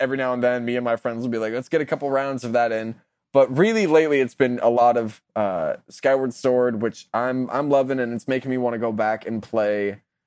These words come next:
Uh, I just texted my buddy right before we got on, uh, this call and said, "Hey, can I borrow your three D S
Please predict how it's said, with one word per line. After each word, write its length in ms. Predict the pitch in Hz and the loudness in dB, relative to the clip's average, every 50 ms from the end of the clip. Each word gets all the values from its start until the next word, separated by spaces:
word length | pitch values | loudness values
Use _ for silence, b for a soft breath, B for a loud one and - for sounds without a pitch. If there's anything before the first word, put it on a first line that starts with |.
| _ _ _ _ | _ _ _ _
Uh, 160 | - 101 101 90 | -2 0 0 2
I 140 | 92 110 120 | 2 0 0
just 260 | 120 127 127 - - | 0 -2 -4 -2 0
texted 240 | - 151 127 - - | 2 2 2 2 -2
my 100 | 135 123 | -2 2
buddy 200 | 123 131 120 120 | 2 4 4 4
right 160 | 117 113 101 | 2 0 0
before 240 | 107 - - 120 113 | -2 -2 -2 0 0
we 120 | 113 110 | 0 0
got 280 | 104 117 107 107 - - | 0 0 0 0 0 -2
on, 440 | 113 110 110 107 104 104 104 104 - - | -2 -2 -2 -4 -4 -6 -8 -10 -10 -8
uh, 280 | 101 101 98 98 98 | -6 -4 -2 -2 -2
this 200 | 101 107 107 - | -4 -4 -6 -6
call 240 | - - 123 117 113 107 | -2 0 2 2 2 0
and 140 | 107 107 | -2 -4
said, 160 | - 123 107 - | -4 -4 -4 -2
"Hey, 380 | 120 131 120 113 107 101 - _ _ _ _ _ _ _ | -2 -2 -2 -2 -2 -4 -6 _ _ _ _ _ _ _
can 80 | - 120 | -6 -2
I 40 | 113 | 0
borrow 140 | 113 113 117 | 0 0 0
your 260 | 117 113 110 107 - _ _ _ | 0 -2 -4 -6 -10 _ _ _
three 140 | - 131 127 | -2 -2 0
D 100 | 120 120 | 0 0
S 380 | 120 117 113 107 - - _ | 0 0 0 -2 -4 -10 _